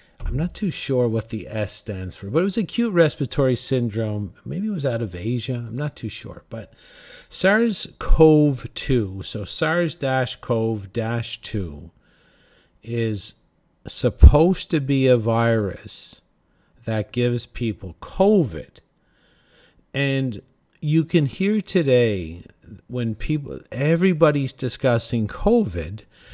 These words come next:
and this is a good, again, a good explanation of how effective mind control can be. 'Cause when covid came out, when, when this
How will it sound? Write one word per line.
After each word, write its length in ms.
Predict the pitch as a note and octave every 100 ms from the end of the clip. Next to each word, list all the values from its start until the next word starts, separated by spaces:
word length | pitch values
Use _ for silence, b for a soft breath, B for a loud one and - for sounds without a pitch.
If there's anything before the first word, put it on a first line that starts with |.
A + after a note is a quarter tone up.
| B B -
and 520 | C#3 C#3 C3+ C3+ A#2+ - _ -
this 320 | B2 C#3+ -
is 180 | C#3+ C#3
a 60 |
good, 280 | A#2 A#2+ A#2
again, 460 | G#2 A2+ A2 G#2+ G#2+
a 60 |
good 160 | G#2+ A2+
explanation 640 | A2 - A#2+ G#2+ G2+ A2+
of 280 | G#2 F#2+ - _ _
how 420 | - - B2+ A#2 G#2
effective 560 | - - B2 - A#2+
mind 240 | A#2 A2 G#2+
control 460 | A#2+ G2+ A#2+ G#2
can 220 | G2+ A2 G#2+
be. 160 | D#3
'Cause 220 | D3+ C3 - B B
when 240 | - C#3+ C3+
covid 800 | - - E3+ A3 B3 B3 A3+ -
came 400 | - D#3+ D3+ C3+
out, 140 | A2+
when, 240 | G#2+ C3 B2+
when 300 | C#3 D3+ C#3+
this 460 | B2+ D3+ G3+ -